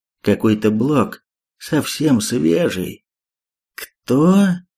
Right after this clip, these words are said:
Растерянно замерли светлые, а я чуть не сплюнул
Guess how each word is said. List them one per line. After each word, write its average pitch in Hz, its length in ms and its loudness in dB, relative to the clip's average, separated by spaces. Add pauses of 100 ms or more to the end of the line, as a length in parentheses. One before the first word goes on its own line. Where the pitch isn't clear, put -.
(480)
Растерянно 139 960 2
замерли 98 520 0
светлые, 156 680 -2
а 160 40 0
я 165 200 0
чуть - 260 -6
не 147 140 -4
сплюнул 143 760 0